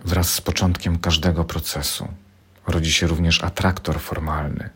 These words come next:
który zapamiętuje sumę subtelności warunków początkowych tego procesu i odtwarza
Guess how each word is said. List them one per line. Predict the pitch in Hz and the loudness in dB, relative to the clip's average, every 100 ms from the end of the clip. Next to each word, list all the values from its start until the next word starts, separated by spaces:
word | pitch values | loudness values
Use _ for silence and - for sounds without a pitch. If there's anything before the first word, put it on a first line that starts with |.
| - _ _ _ | -20 _ _ _
który | - - 85 82 78 - | -10 -2 2 2 0 -2
zapamiętuje | 80 92 87 87 85 82 82 - 73 69 - - - _ _ - | 0 2 2 2 4 4 2 -2 -4 -2 -4 -6 -14 _ _ -8
sumę | - - - 82 90 98 101 - | -2 0 2 4 4 2 -2 -8
subtelności | - - - - 80 73 71 - - - 80 - _ - | -6 -4 -4 -4 -2 -2 -4 -4 -6 -6 -8 -12 _ -8
warunków | 76 76 76 - - | -4 0 -2 -2 -8
początkowych | - 82 76 73 - 82 82 76 | -6 -4 -4 -4 -4 -4 -4 -6
tego | - 71 | -8 -8
procesu | - 85 - 98 - - - - - _ _ _ _ _ - | -8 -8 -8 -8 -8 -10 -12 -20 -20 _ _ _ _ _ -6
i | - | -2
odtwarza | 85 - - - 85 85 71 64 | -2 -4 -6 -2 2 2 0 -4